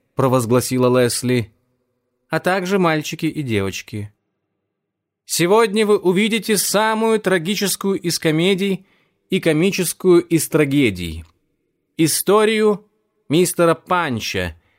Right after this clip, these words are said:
Я поведаю её в честь великого артиста и импресарио, мистера Генри Пайка".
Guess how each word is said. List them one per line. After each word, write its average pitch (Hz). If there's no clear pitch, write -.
Я 139
поведаю 175
её 165
в -
честь -
великого 196
артиста 180
и 147
импресарио, 120
мистера 220
Генри 220
Пайка". 151